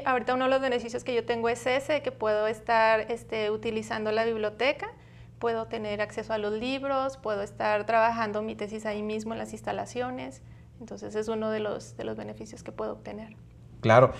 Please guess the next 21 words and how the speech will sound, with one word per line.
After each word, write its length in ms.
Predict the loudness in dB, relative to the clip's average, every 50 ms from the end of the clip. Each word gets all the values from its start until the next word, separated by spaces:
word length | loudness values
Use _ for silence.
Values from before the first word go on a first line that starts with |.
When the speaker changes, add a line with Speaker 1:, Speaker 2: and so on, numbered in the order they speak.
| -8 0 2
Speaker 2:
En 120 | 2 4
tu 140 | 4 6 8
caso, 420 | 8 8 10 8 6 4 4 4
Sergio, 440 | 6 6 6 8 10 10 8 8 8
platícanos 520 | 6 6 6 6 6 6 6 6 6 6
desde 220 | 6 6 4 6 6
cuándo 240 | 6 6 6 6 4
tienes, 360 | 6 6 6 8 8 6 6
este, 560 | 4 2 2 0 2 2 4 2 2 0 -4 -10 -18 -20 -14 0
pues, 320 | 2 2 2 2 0 -2 -2
eh, 420 | 0 0 0 0 -2 -2 -4 -6 -8 -12 -16 -20 -20 -20 -20 -20 -20 -14 -10 -10
esta 220 | 4 4 6 6
credencial 480 | 6 4 2 2 2 2 2 2 4 4
de, 160 | 4 2 2
de, 420 | 0 0 0 0 0 -2 -4 -6 -4
de 140 | -2 -2
egresado 580 | 0 2 2 0 0 2 4 6 8 8 8 8
y 280 | 6 4 4 6 6 8
además 360 | 8 8 8 8 6 4 6
tú 120 | 4 4
fuiste 680 | 6 6 6 6 6 6 6 8 8 8 6 4 -2